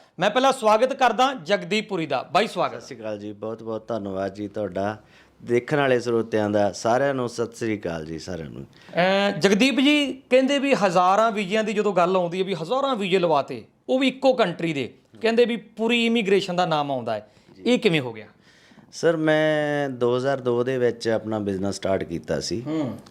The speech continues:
Speaker 2: ਔਰ ਉਸ ਟਾਈਮ ਤੋਂ ਲੈ ਕੇ ਅੱਜ ਤੱਕ ਮੈਂ ਇਕੱਲਾ ਆਸਟ੍ਰੇਲੀਆ ਹੀ ਡੀਲ ਕਰਦਾ, ਹੋਰ ਕੋਈ ਕੰਟਰੀ ਨਹੀਂ ਕਰਦੇ ਅਸੀਂ।
Speaker 1: ਹੂੰ,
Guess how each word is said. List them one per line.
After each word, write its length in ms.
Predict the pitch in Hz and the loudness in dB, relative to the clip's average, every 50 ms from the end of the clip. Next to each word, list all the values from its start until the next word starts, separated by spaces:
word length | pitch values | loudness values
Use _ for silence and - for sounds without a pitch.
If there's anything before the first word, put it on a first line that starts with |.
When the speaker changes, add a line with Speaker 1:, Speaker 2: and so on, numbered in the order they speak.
| - - | -2 2
Speaker 2:
ਔਰ 140 | 120 123 127 | 4 4 4
ਉਸ 340 | 127 - - 135 139 131 | 2 0 0 0 0 0
ਟਾਈਮ 360 | - - 131 123 120 120 117 110 | 0 2 2 4 4 2 0 2
ਤੋਂ 140 | 120 120 | 2 2
ਲੈ 160 | 120 117 113 110 | 4 4 2 2
ਕੇ 240 | 113 - 123 - - - 107 117 | 0 -2 -4 -4 0 0 0 2
ਅੱਜ 160 | 117 117 123 | 2 0 -2
ਤੱਕ 340 | 104 110 107 101 101 - 110 | 0 2 0 0 0 -2 -4
ਮੈਂ 160 | 110 113 113 | -2 -2 -2
ਇਕੱਲਾ 380 | 113 117 - 123 123 127 135 | -2 -2 0 0 2 2 2
ਆਸਟ੍ਰੇਲੀਆ 520 | 131 131 117 - - 101 104 104 110 113 107 | 2 0 0 -2 -2 -2 0 2 2 2 2
ਹੀ 160 | 104 98 92 | 2 0 0
ਡੀਲ 220 | 90 95 87 85 | 0 0 0 0
ਕਰਦਾ, 420 | 82 - 90 87 82 85 101 113 113 | 0 0 -2 0 0 0 0 0 0
ਹੋਰ 280 | - 98 107 120 127 | 2 4 4 4 4
ਕੋਈ 260 | 120 - 120 123 135 123 | 4 2 2 2 4 4
ਕੰਟਰੀ 400 | 120 107 101 92 95 95 87 80 | 2 0 0 0 -2 -2 -2 -2
ਨਹੀਂ 100 | 73 67 | -4 -4
ਕਰਦੇ 360 | 73 71 67 65 62 60 64 | -4 -4 -4 -4 -8 -8 -8
ਅਸੀਂ। 240 | - - 73 64 147 | -8 -10 -10 -8 -8
Speaker 1:
ਹੂੰ, 180 | 139 123 - | -6 -8 -6